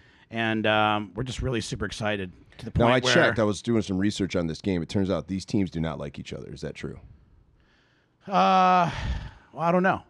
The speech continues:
Speaker 2: It's a
Speaker 1: I,
Speaker 2: better
Speaker 1: I,
Speaker 2: story
Speaker 1: I
Speaker 2: if
Speaker 1: don't
Speaker 2: they
Speaker 1: know
Speaker 2: don't.
Speaker 1: anyone on their team, so,
Speaker 2: Yeah, so
Speaker 1: I
Speaker 2: then
Speaker 1: mean,
Speaker 2: you don't like 'em at all.
Speaker 1: if they don't like us, it's 'cause we're just champions. I
Speaker 2: Yeah.
Speaker 1: mean, you know, we're undefeated. So I would think that,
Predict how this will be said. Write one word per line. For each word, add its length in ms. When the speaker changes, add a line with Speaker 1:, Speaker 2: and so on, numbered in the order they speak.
Speaker 2:
It's 140
a 40
Speaker 1:
I, 20
Speaker 2:
better 140
Speaker 1:
I, 40
Speaker 2:
story 200
Speaker 1:
I 40
Speaker 2:
if 40
Speaker 1:
don't 100
Speaker 2:
they 40
Speaker 1:
know 60
Speaker 2:
don't. 60
Speaker 1:
anyone 160
on 60
their 100
team, 340
so, 120
Speaker 2:
Yeah, 120
so 140
Speaker 1:
I 100
Speaker 2:
then 120
Speaker 1:
mean, 220
Speaker 2:
you 80
don't 160
like 160
'em 80
at 60
all. 120
Speaker 1:
if 100
they 80
don't 100
like 220
us, 140
it's 180
'cause 260
we're 240
just 320
champions. 500
I 40
Speaker 2:
Yeah. 120
Speaker 1:
mean, 100
you 80
know, 220
we're 140
undefeated. 540
So 320
I 60
would 140
think 300
that, 340